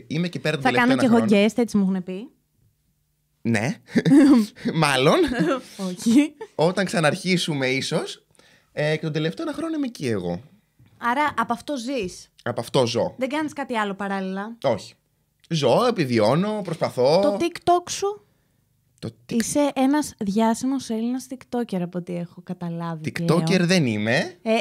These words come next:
Speaker 2: ανεβα-
Speaker 1: Το TikTok το έχω λίγο αναγκαστικά,
Speaker 2: Μου
Speaker 1: επειδή
Speaker 2: βγαίνεις
Speaker 1: πρέπει. Instagrammer, αν
Speaker 2: Είδε.
Speaker 1: θέλω να
Speaker 2: Να
Speaker 1: διαλέξω
Speaker 2: σου πω,
Speaker 1: κάτι.
Speaker 2: μου ισχύει και αυτό, αλλά στο TikTok μου βγαίνει στο For You, ε, non-stop. Δηλαδή, μου
Speaker 1: Αλήθεια.
Speaker 2: βάζει έλεος.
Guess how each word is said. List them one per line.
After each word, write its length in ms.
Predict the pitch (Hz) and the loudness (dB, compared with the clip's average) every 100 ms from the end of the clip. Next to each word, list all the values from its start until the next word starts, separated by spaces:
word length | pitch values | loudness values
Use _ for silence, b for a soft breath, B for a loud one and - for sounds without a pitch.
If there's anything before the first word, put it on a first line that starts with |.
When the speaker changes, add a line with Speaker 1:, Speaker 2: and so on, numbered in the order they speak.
| - | 0
Speaker 2:
ανεβα- 440 | 208 202 196 233 - - - | 0 2 2 0 -2 -10 -6
Speaker 1:
Το 100 | 131 | -4
TikTok 420 | - - 185 190 | -4 -2 -2 -2
το 80 | 202 | -6
έχω 120 | 202 | -4
λίγο 180 | 202 226 | -4 -4
αναγκαστικά, 640 | 220 190 196 190 123 - | -4 -4 -4 -2 0 0
Speaker 2:
Μου 100 | 214 | -2
Speaker 1:
επειδή 220 | 202 - 214 | 0 2 2
Speaker 2:
βγαίνεις 220 | 180 123 | 2 2
Speaker 1:
πρέπει. 240 | 98 - _ _ _ _ _ - | -2 -6 _ _ _ _ _ -8
Instagrammer, 680 | 123 - 151 190 123 107 117 - | -6 -2 0 0 2 0 -4 -4
αν 220 | 107 101 | -4 -4
Speaker 2:
Είδε. 260 | 90 90 - | -8 -12 -12
Speaker 1:
θέλω 120 | 120 110 | -8 -8
να 60 | |
Speaker 2:
Να 0 | |
Speaker 1:
διαλέξω 320 | 107 110 101 | -4 -4 -4
Speaker 2:
σου 80 | - | -4
πω, 60 | 254 | -2
Speaker 1:
κάτι. 340 | 95 - 87 - | -2 -2 -10 -6
Speaker 2:
μου 200 | 214 214 _ | -6 -6 _
ισχύει 360 | 226 - 294 277 | -8 -4 -4 -4
και 100 | 202 | -6
αυτό, 360 | 185 185 196 - | -6 -6 -4 0
αλλά 260 | 214 208 - | 0 0 -4
στο 180 | - 202 | -10 -8
TikTok 480 | 240 - 247 277 - - | -6 0 0 -2 -12 -4
μου 160 | 226 | -2
βγαίνει 280 | 208 247 277 | 0 -2 -2
στο 140 | 269 247 | -4 -4
For 80 | 226 | -2
You, 420 | 220 247 285 285 233 | 0 0 0 -2 -2
ε, 160 | 220 214 | 0 2
non-stop. 440 | 226 240 - 190 175 - | 2 0 0 -4 -4 -8
Δηλαδή, 260 | 208 220 220 | -2 0 2
μου 20 | |
Speaker 1:
Αλήθεια. 40 | 110 247 98 127 | 0 0 0 0
Speaker 2:
βάζει 140 | 202 | -2
έλεος. 360 | 180 170 - | -4 -8 -16